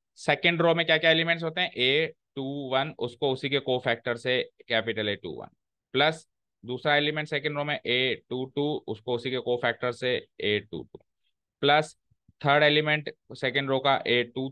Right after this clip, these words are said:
थ्री into उसको उसी के कोफैक्टर से कैपिटल ए टू थ्री। करूं सॉल्व, so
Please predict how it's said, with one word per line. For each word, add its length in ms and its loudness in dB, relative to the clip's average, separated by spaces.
थ्री 160 0
into 340 -2
उसको 380 -2
उसी 220 -4
के 180 0
कोफैक्टर 540 0
से 180 -6
कैपिटल 420 -2
ए 60 -6
टू 160 -16
थ्री। 160 -20
करूं 180 0
सॉल्व, 360 2
so 180 -6